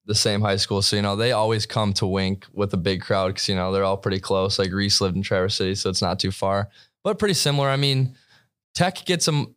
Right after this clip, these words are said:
is probably the best of the crowds of the three. Lake State has a couple, a decent, like, bit of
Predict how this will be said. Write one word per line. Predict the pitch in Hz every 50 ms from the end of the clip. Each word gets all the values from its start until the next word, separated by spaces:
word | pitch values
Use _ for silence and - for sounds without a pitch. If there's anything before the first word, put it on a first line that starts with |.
| _ _
is | - 127
probably | - - 156 139 139 131
the | 120
best | 98 87 95 98 107 113 - - -
of | 127 110
the | 110 110
crowds | - - 117 113 110 110 113 117
of | 120 107
the | 101 101
three. | 98 - 104 104 101 101 107 110 -
Lake | - 113 120 117
State | - - - 127 127 123 123
has | 123 120 110 107
a | 101
couple, | 101 - 113 101 - 110 107 107 107 107 - -
a | - 107
decent, | 95 110 110 107 - 117 101
like, | 104 101 101 95 113
bit | 107 101 104 95
of | 98 101 98 101 - -